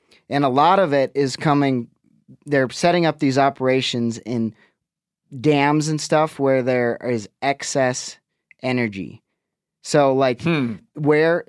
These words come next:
Speaker 1: in, like, low population areas where the d-, these electric, these, uh, hydroelectric dams are creating too much energy, they got nowhere to put it. So essentially,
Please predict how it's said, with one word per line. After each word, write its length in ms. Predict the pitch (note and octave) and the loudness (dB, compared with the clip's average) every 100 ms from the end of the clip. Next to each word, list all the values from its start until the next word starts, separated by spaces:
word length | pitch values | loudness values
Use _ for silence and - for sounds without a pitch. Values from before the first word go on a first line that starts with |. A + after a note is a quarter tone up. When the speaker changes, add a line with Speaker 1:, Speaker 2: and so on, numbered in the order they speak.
| - | 0
Speaker 1:
in, 220 | D3 C3+ | 2 2
like, 180 | C3+ A#2 | 2 0
low 240 | B2 D#3 E3+ | 2 2 2
population 840 | E3+ D#3 - D#3+ C#3+ D3 D3 C3+ | 2 0 0 0 0 0 -2 -2
areas 480 | C3 B2 A#2+ A#2+ B2 | -2 -2 -2 -4 -2
where 220 | B2+ A#2+ | -2 -2
the 160 | A2 A#2 | -2 -6
d-, 220 | A2 A#2+ _ | -4 -8 _
these 460 | B2 C3 A#2+ A2+ - _ _ _ _ _ _ _ | -6 -4 -4 -8 -18 _ _ _ _ _ _ _
electric, 560 | C#3 C3 D#3 - F3 F#3 - - | -4 0 0 0 -2 -2 -8 -12
these, 320 | A#2+ C3 A#2 | -4 -2 -2
uh, 220 | A2+ G#2+ G#2 _ - | -2 -4 -6 _ -4
hydroelectric 640 | C#3+ C#3 C#3 B2+ C3 - - | -2 2 2 2 -2 -6 -6
dams 480 | A#2 B2+ B2+ A#2 - - | -2 -2 -2 -4 -6 -8
are 360 | A2+ G#2+ G#2 _ _ - | -4 -4 -6 _ _ -6
creating 340 | C#3 B2+ A#2+ | -2 -2 -2
too 220 | - E3 D#3 | -4 0 2
much 340 | C#3+ C3+ - _ _ _ C3+ | 2 0 -6 _ _ _ -2
energy, 560 | D3+ D3+ G#2+ G#2 G#2+ _ _ | 0 0 0 -4 -6 _ _
they 100 | - | -6
got 200 | B2+ D3 | 0 0
nowhere 240 | A#2+ C3+ B2+ | 2 0 0
to 60 | G#2 | -2
put 220 | - D3+ | -4 -4
it. 160 | F2+ - _ _ _ | -4 -10 _ _ _
So 140 | - D#3+ | 0 0
essentially, 720 | D#3+ E3+ - D#3+ C#3+ C3+ | 2 0 0 2 2 2